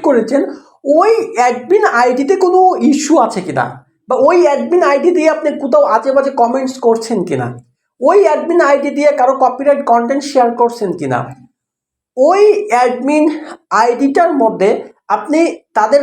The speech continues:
রোলসের মধ্যে পড়ে এরকম কোনো কাজ করছেন কিনা। যদি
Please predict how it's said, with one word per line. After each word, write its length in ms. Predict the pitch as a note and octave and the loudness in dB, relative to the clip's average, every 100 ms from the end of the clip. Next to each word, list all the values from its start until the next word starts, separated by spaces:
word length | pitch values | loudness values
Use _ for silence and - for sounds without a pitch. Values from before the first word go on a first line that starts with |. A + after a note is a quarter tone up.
| G3+ | 2
রোলসের 440 | G3+ D4 - G4 F4+ | 2 2 0 0 2
মধ্যে 200 | C#4+ B3+ A#3 | 2 0 0
পড়ে 120 | A#3+ B3 | -2 0
এরকম 200 | C#4+ D#4+ B3 | -2 -2 -4
কোনো 120 | A#3+ A#3 | -2 -2
কাজ 120 | A3+ - | -2 -4
করছেন 320 | G3 F#3 E3 C3+ | -4 -4 -6 -8
কিনা। 200 | - - - - _ _ _ _ _ _ _ | -8 -10 -12 -16 _ _ _ _ _ _ _
যদি 260 | D#3+ C4 E4+ | -2 2 2